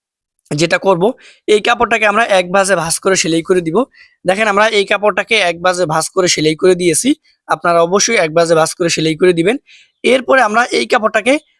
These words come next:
পৌনে এক ইঞ্চি পরিমাণ বা এক ইঞ্চি পরিমাণ চওড়া করে এইভাবে একটা ভাঁজ করে দিতে হবে। দেখেন আমি এক ইঞ্চি পরিমাণ ভাঁজ করে কিন্তু এখান থেকে একটা সেলাই করে দিতেছি,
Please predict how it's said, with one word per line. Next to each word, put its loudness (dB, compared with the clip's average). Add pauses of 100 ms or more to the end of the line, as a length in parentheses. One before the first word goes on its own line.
(140)
পৌনে 2
এক 2
ইঞ্চি -2
পরিমাণ 2
বা 2
এক -4
ইঞ্চি -2
পরিমাণ 0
চওড়া 2
করে 2
এইভাবে 0
একটা -2
ভাঁজ -2
করে 0
দিতে -4
হবে। -4 (440)
দেখেন 0
আমি 0
এক 2
ইঞ্চি -2
পরিমাণ 0
ভাঁজ 0
করে 0
কিন্তু 2
এখান 0
থেকে 2
একটা -2
সেলাই -2
করে 0
দিতেছি, -2